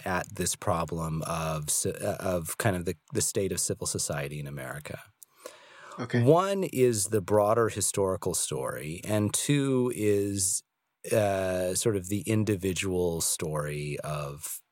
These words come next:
Speaker 1: what brought these two women to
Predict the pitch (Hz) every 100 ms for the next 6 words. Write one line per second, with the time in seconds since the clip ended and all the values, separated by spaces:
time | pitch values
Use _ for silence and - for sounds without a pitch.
0 | _ - 110 92 87 90 87 82 80 78
1 | - _ _ 110 98 87 87 80 - -
2 | 80 78 76 78 73 76 - - 82 78
3 | 76